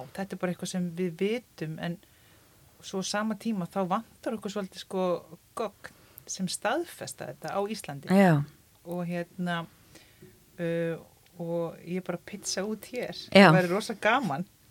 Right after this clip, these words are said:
Speaker 1: ef einhver myndi hefði áhuga að gera slíka rannsókn eða að nýta kannski mastersnámið sitt
Speaker 2: Já.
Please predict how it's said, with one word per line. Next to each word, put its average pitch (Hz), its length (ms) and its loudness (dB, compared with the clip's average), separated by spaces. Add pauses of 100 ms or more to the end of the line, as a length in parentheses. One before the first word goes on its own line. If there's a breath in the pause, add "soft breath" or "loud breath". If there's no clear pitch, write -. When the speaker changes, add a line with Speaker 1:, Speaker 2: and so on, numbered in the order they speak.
Speaker 1:
ef 190 100 2
einhver 190 320 0
myndi 180 400 -2
hefði 180 260 0
áhuga 196 300 2
að 185 80 -6
gera 196 180 0
slíka 196 300 -2
rannsókn 196 580 -2
eða 165 240 -2
að 175 100 -2
nýta 175 400 -6
kannski 165 420 -8 (600)
mastersnámið 165 560 -2
sitt - 360 -12
Speaker 2:
Já. 175 300 12